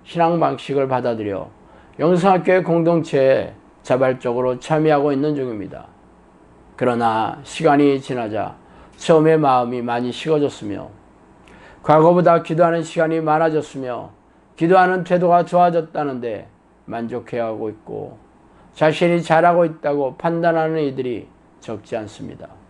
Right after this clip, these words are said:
그러나 영성학교는 공동체 활동에 열정적이고 제 말에 충성하는 교인들을 길러내는 곳이 아닙니다.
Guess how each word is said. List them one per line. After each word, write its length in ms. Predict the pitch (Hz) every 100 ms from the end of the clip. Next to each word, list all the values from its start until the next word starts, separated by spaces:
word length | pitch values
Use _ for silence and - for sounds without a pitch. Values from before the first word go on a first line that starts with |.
| _ - _ - - - - - - - - - - - - -
그러나 380 | 165 175 185 175
영성학교는 840 | 190 180 202 180 185 165 110 92 -
공동체 560 | 165 180 185 175 190
활동에 520 | 175 170 165 165 156
열정적이고 920 | 160 165 190 175 156 139 127 117 92 - _ _ _ _ - - - -
제 200 | 170 180
말에 380 | 185 180 156
충성하는 720 | - 208 196 214 180 180 180 170
교인들을 680 | 160 160 151 135 127 82 82 _
길러내는 500 | 147 143 143 135 135
곳이 260 | 127 117 135
아닙니다. 520 | 113 107 95 -